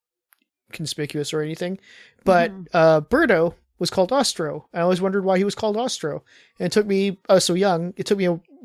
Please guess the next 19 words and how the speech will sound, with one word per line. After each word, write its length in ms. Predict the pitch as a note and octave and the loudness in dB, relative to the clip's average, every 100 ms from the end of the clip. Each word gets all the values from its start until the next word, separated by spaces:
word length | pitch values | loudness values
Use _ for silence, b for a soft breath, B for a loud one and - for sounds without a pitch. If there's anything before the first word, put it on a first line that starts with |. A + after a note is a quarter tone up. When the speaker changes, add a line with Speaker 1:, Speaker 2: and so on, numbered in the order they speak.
| G3 | -2
Speaker 1:
long 180 | F#3 F3 | 0 2
time 240 | - F#3 | 0 0
for 100 | E3 E3 | -2 -4
someone 180 | F3 | -2
to 60 | E3 | -4
explain 240 | D#3+ F#3+ F3+ | -4 -6 -6
to 60 | |
me, 80 | E3+ | -6
like, 180 | E3 E3 | -6 -4
they're 140 | E3+ | -2
actually 240 | E3 D#3+ E3 | -2 -4 -8
switched. 460 | - F3+ - - _ b b b b b | -6 -6 -4 -10 _ b b b b b
I'm 100 | F3 | -2
like, 180 | F#3 F3+ _ _ | 0 0 _ _
"Oh, 220 | B3+ D4 G#3+ | 2 4 4
Ostro, 420 | C4 - B3 G3+ | 2 2 2 2
like 140 | F3 | 2
an 60 | G#3 | 0
ostrich." 640 | C#4 - D#3+ C#3 - - | 0 -2 -6 -10 -12 -12